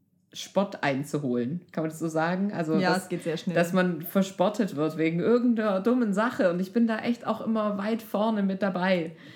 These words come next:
Speaker 1: Ich erinnere mich noch an viele, also viele sind's nicht, aber an Momente, in denen ich verspottet wurde.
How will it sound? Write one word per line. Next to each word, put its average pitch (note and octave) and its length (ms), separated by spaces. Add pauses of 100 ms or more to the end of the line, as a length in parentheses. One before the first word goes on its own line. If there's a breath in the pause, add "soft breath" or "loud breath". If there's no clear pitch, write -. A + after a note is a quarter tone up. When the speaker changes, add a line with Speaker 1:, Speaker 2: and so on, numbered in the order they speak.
(180 loud breath)
Speaker 1:
Ich F#3+ 160
erinnere A3+ 200
mich G#3+ 140
noch G#3+ 140
an G3+ 160
viele, A3 460 (160)
also F3+ 220
viele G3+ 540
sind's F3 280
nicht, A3+ 280
aber F3 140
an F3+ 140
Momente, F3+ 400
in F3+ 100
denen F3+ 160
ich F3 100
verspottet F3+ 540
wurde. E3 420